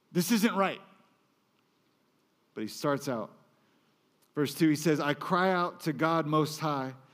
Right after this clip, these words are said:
to God who will fulfill his purpose for me. He will send help from heaven to rescue me,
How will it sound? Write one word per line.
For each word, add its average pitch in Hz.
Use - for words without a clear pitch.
to 156
God 196
who 202
will 190
fulfill 190
his 165
purpose 175
for 147
me. 127
He 180
will 175
send 214
help 202
from 175
heaven 170
to 156
rescue 156
me, 131